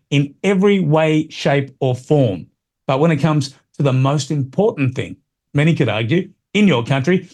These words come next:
that is who gets to lead it, wow, we're going back a hundred years, pencil to paper quite often. And, uh,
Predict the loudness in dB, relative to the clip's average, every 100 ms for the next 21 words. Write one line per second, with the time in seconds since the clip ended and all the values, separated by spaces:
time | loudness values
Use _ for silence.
0 | -4 -2 -2 -6 _ 0 0 2 -2 -4
1 | -2 0 2 2 0 -4 -10 _ _ _
2 | _ -2 0 0 -2 -2 0 0 0 -2
3 | -4 -4 -4 -2 -2 -2 -4 -6 -8 -8
4 | -6 -4 0 0 0 -6 _ _ -2 0
5 | 0 -2 -4 -4 0 2 2 2 2 2
6 | 2 0 0 0 0